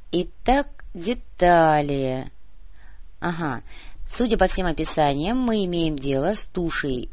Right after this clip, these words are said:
высотой около четырёх метров, на плечах у Гамори голова верблюда, если ты способен представить себе верблюда, у которого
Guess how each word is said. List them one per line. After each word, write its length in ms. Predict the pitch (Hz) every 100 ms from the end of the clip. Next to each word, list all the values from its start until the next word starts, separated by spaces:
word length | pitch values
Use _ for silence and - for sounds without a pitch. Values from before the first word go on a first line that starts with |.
| -
высотой 540 | 170 170 165 180 151 -
около 360 | 175 - 151
четырёх 460 | 147 185 220 254 -
метров, 560 | 151 127 - 185 226 - - - - -
на 140 | 151
плечах 400 | - 214 - 294 -
у 60 | 180
Гамори 420 | 175 185 160 143
голова 400 | 143 170 214 269
верблюда, 800 | 247 196 151 139 127 123 190 262 - - - - -
если 280 | 160 165 151
ты 120 | 165
способен 480 | - 226 - 175 165
представить 500 | - - 185 165 -
себе 200 | 170 160
верблюда, 420 | 180 185 262 196
у 60 | 165
которого 520 | 160 208 214 180